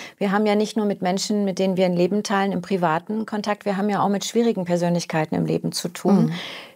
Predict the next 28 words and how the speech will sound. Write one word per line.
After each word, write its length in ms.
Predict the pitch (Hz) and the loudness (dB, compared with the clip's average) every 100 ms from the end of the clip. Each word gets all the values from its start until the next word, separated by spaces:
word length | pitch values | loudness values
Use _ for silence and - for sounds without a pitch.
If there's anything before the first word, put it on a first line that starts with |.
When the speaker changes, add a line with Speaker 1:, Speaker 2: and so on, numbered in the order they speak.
| _ | _
Speaker 1:
Ähm, 560 | - 196 202 208 208 214 - - - - - _ _ _ _ | 2 4 4 2 0 -4 -10 -20 -20 -20 -20 _ _ _ _
was 220 | 170 233 | 0 0
ist, 160 | 285 - | 0 0
könnte 240 | 277 247 | 0 2
da 120 | 233 220 | 2 2
ein 100 | 214 | 2
Hinweis 480 | 226 254 247 240 | 0 2 0 0
sein, 500 | 233 220 226 233 - _ _ _ _ _ _ _ _ _ - | 0 2 2 0 -2 _ _ _ _ _ _ _ _ _ -10
dass 360 | - 202 - | 0 0 0
wir 300 | 196 220 220 | 2 4 4
mit 220 | 208 202 196 | 4 -2 -6
diesen 240 | 185 202 | -4 -2
Menschen 280 | 190 220 214 | -2 -4 -6
schon 200 | 220 196 | -6 -6
in 100 | 190 | -6
verschiedenen 680 | 202 190 - 208 202 190 | -8 -8 -6 -4 -4 -4
Inkarnationen, 920 | - 185 190 190 180 - 185 185 190 190 | -4 -6 -4 -4 -4 -4 0 0 0 -2
äh, 420 | - 175 175 170 | 0 2 4 2
durch 220 | - 170 | -2 -6
verschiedene 380 | - 175 190 180 | -4 -4 -2 0
Erfahrungen 600 | 190 - 165 160 151 151 | 0 0 -2 -2 -2 -4
sind 300 | 147 147 151 | -2 -4 -4
und 140 | - 170 | -4 -4
dass 140 | 160 | -4
es 160 | 170 - | -4 -2
jetzt 320 | 180 - - | -2 -2 -6
dran 300 | 156 165 180 | -2 -2 0
ist, 320 | 208 254 | -4 -4